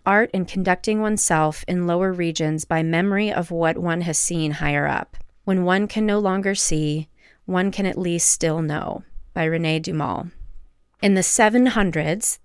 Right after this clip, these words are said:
in the Tang Dynasty in China, the poet Li Po wrote what is now a famous poem, Letter in Exile. It is for his ancient friend, So Qin.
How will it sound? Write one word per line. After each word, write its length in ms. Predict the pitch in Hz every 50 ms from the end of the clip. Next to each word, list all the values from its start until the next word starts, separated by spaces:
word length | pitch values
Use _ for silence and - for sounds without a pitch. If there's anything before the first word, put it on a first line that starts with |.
| - -
in 180 | - 190 190 165
the 60 | 160
Tang 360 | - - - 240 254 262 262
Dynasty 460 | 233 214 214 220 220 208 - 233 220
in 100 | 220 220
China, 600 | 208 - - 165 156 156 151 147 147 147 147 - -
the 80 | 180 170
poet 440 | - - - 240 247 247 247 247
Li 340 | 202 190 190 196 208 220 233
Po 520 | - - - - 180 160 156 151 151 156 - - - - - - -
wrote 260 | 190 196 196 196 -
what 140 | 190 202 185
is 160 | 170 170 202
now 220 | 202 190 190 185
a 40 | 170
famous 460 | - - 220 220 233 233 226 - -
poem, 580 | - - - 185 160 156 151 147 147 151 196 - -
Letter 280 | 190 180 180 196 190
in 140 | 196 190 -
Exile. 680 | - - - - - - 151 - 92 - - - 190 - _ -
It 120 | - 202 202
is 100 | 196 -
for 160 | - 220 202
his 180 | 196 202 - - -
ancient 400 | 240 262 277 269 - 277 269 -
friend, 480 | - - 214 196 170 156 151 160 170 -
So 300 | - - - 185 180 190
Qin. 520 | - - - 180 151 143 - - 180 180